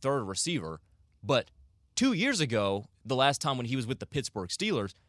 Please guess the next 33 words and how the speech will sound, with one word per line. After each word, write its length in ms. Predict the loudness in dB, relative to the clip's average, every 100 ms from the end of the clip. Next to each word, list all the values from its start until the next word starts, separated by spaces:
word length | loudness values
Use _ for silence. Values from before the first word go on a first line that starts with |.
| _ -2
Antonio 480 | -2 0 2 2
Brown 360 | 4 4 4 4
was 160 | 0 2
the 160 | -2
best 400 | 2 4 4 4
wide 280 | 4 6 6
receiver 420 | 2 0 0 -2
in 180 | -2 -2
the 160 | -2 -2
N 160 | 0
F 160 | 0 4
L. 240 | 2 2 _ _
He's 300 | -2 -2 -2 2
thirty-one 420 | 4 4 2 2
years 200 | 0 2
old 240 | 2 0 -6 -2
only. 320 | 0 2 -2 -12 _ _ _ _ _ _ _ _ _ _ _ _ _ _ -2
So 140 | 0
he 120 | 2
still 320 | 0 0 0
has 220 | 4 2 0
good 340 | 0 2 2
football 460 | 0 -2 0 -2 -2
to 180 | -6
play. 340 | -4 0 0 -2 _ _ _
And 140 | -2
I 60 | 0
believe 200 | 2 2
Antonio 360 | 2 0 2 0
Brown 360 | 0 0 -2 -6 -14
should 480 | -6 0 2 2 0
get 260 | 2 2 2
a, 160 | -2